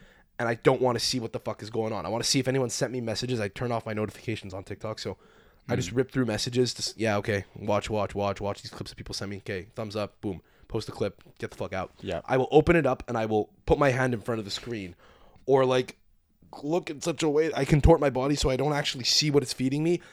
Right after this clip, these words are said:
Speaker 1: and I immediately, I open it up, and I click. I fucking click on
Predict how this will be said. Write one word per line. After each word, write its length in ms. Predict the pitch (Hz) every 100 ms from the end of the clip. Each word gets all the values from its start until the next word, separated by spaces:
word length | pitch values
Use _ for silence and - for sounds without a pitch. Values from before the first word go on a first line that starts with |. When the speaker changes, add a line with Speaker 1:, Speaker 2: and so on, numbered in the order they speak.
| - -
Speaker 1:
and 80 | 123
I 140 | 123 -
immediately, 500 | - 156 165 165 110
I 120 | 98 120
open 200 | 147 160
it 80 |
up, 100 | 151 131
and 60 |
I 40 | 120
click. 400 | - 170 - - _ _ _ -
I 120 | 131
fucking 340 | - 151 143
click 300 | 123 165 156 -
on 360 | 143 135 131